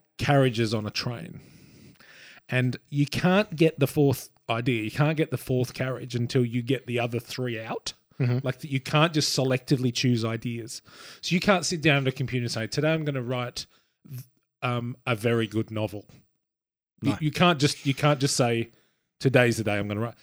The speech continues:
Speaker 1: You have to write the not as good novels to get to the good novel. They, they come out in, it's the same with songwriting, right?
Speaker 2: Yeah.
Speaker 1: It's this concept that, um, uh, Ed Sheeran, for his latest album, only wrote the,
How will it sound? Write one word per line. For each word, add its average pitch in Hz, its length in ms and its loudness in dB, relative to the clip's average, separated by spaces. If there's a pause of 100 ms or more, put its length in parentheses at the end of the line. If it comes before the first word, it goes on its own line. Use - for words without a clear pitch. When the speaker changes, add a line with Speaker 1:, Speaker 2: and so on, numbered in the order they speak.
(160)
Speaker 1:
You 143 100 0
have - 280 4
to 170 120 8
write 135 360 4 (240)
the 120 320 2 (420)
not 156 320 8
as 127 220 8
good 101 300 -6
novels 107 560 -8 (560)
to 120 120 -4
get 123 320 0
to 127 120 0
the 117 100 0
good 117 180 0
novel. 101 220 -8
They, 120 180 -4
they 120 140 -2
come 131 300 -2
out 120 400 -2
in, 127 180 -8
it's 139 160 -2
the - 80 -4
same 202 160 2
with 147 80 0
songwriting, 113 560 -2
right? 131 160 -2
Speaker 2:
Yeah. 127 80 4 (400)
Speaker 1:
It's - 140 -4
this 214 100 -2
concept 208 520 0
that, 127 200 0
um, 120 240 -4 (500)
uh, 123 200 -2 (120)
Ed 160 220 4
Sheeran, 123 580 -2
for - 140 -4
his 117 180 -2
latest 120 360 0
album, 147 580 -8 (180)
only 139 440 2
wrote 120 500 0 (100)
the, 120 180 -6